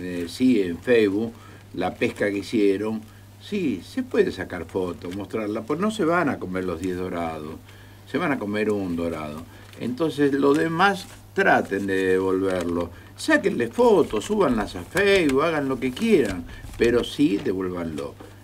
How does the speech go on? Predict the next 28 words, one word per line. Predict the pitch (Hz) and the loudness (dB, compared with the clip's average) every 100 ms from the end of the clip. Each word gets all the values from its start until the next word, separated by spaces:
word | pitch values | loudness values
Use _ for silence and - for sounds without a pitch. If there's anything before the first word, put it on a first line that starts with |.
| - | -4
Eh, | 95 107 127 | 4 6 6
eso | 135 165 147 | 4 4 4
es | 104 120 | 4 0
muy | 147 220 220 | 4 6 6
importante | 196 135 127 151 196 202 - | 4 2 0 2 2 4 2
para | - 113 110 | 2 -2 0
poder | 135 139 196 | 2 4 4
mantener | 180 143 123 123 127 170 185 - - - - - | 4 4 4 4 4 2 0 -6 -16 -20 -18 0
todo | 190 202 180 | 8 8 8
lo | 135 | 4
que | 104 104 113 156 | 2 2 4 4
es, | 180 - - | 2 -2 -6
eh, | 104 104 104 101 101 92 - - | 2 6 8 8 8 4 -2 -8
la | - 104 101 98 95 - - | -4 -2 0 0 -2 -4 6
pesca | 208 - - 196 196 - - - - | 6 6 2 2 2 -8 -20 -14 2
para | 101 104 104 | 4 6 4
nuestros | 107 127 123 113 92 | 6 4 4 2 0
nietos, | 123 208 208 - 202 185 | 4 6 6 6 4 4
para | - 101 | 2 0
nuestros | 98 98 - 85 - | 0 -2 -2 -4 0
hijos | 190 185 175 | 2 2 0
más | 160 165 160 | 0 0 2
adelante, | 175 190 220 226 220 233 - - - | 4 8 8 6 4 -2 -4 -14 0
que | 143 | 2
puedan | 139 - 208 151 117 98 | 2 6 8 8 6 4
llegar | 92 107 120 113 | 2 2 2 2
a | - | 0
pescar. | 95 101 92 | -2 2 2